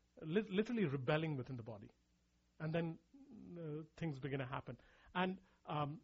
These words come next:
now, uh, I, again, there are no formulas, and you cannot use this generically across the board without, uh, having the input of the Lord in each situation. But I would say that, uh,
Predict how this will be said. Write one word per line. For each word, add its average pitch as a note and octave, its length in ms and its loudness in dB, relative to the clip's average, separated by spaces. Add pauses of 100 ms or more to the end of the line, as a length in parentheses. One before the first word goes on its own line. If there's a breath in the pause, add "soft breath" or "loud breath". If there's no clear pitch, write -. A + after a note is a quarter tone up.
(140)
now, F3+ 280 2 (600)
uh, F3+ 440 -8
I, - 20 -2 (320)
again, E3 300 2
there F#3 100 2
are F3+ 80 2
no F3+ 140 0
formulas, D3+ 540 -2 (180)
and C#3 260 -6
you C#3 80 -6
cannot D#3+ 380 -2 (360 soft breath)
use E3+ 320 -2
this D3 160 -2
generically F3 680 2
across D#3 380 -2
the D3 60 -2
board D3 300 0 (360 soft breath)
without, C#3+ 340 2 (540 soft breath)
uh, C3 140 -6
having C#3+ 360 0
the C#3+ 100 2
input C#3+ 340 0
of C3+ 140 -4
the C3+ 60 -4
Lord C#3 260 0
in C3+ 100 0
each C3+ 180 -4
situation. C3+ 540 -4 (280 loud breath)
But D3+ 80 0
I E3 120 4
would F#3 180 0
say F#3+ 160 2
that, D#3+ 240 2 (400 soft breath)
uh, C3+ 180 -2